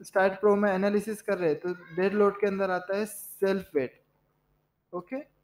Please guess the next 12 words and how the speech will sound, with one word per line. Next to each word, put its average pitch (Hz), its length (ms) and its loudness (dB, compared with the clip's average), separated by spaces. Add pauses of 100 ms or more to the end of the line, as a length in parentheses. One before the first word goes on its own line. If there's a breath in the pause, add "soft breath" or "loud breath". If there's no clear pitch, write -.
(360)
Self 185 380 2
weight 185 160 2
आता 165 280 2
है। 196 340 -6 (1040)
और 190 140 2
फिर 226 140 2
उसके 214 260 4
बाद 220 260 4
है 220 60 6
weight 202 280 6
of 196 100 2
connection। 156 540 -4